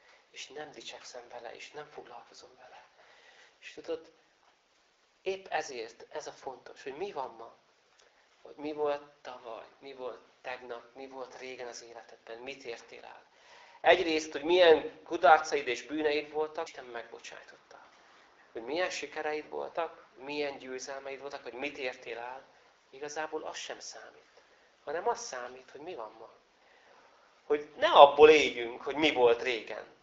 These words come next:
Ne azzal dicsekedjünk, hogy "Hú, én képzeld el, öt héttel ezelőtt olyanokat csináltam, hogy kimentem és megtértek a Rába parton, és mi van most?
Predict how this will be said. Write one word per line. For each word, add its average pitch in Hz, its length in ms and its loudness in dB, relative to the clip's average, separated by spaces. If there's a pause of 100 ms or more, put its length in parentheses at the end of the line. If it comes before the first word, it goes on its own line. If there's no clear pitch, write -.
(300)
Ne 208 260 10
azzal 143 300 8
dicsekedjünk, 135 540 -8
hogy 143 200 -8 (380)
"Hú, 277 340 2
én - 220 -4
képzeld 170 560 0
el, 202 380 0 (440)
öt 190 220 2
héttel 139 420 -2
ezelőtt 170 720 0 (420)
olyanokat 156 460 -2
csináltam, 147 520 -6
hogy 131 140 -10
kimentem 151 560 -2
és 117 140 -10
megtértek 143 680 -4
a 110 40 -4
Rába 147 300 -2
parton, 147 680 -8 (260)
és - 120 -12
mi 233 80 -4
van 247 160 12
most? 185 440 2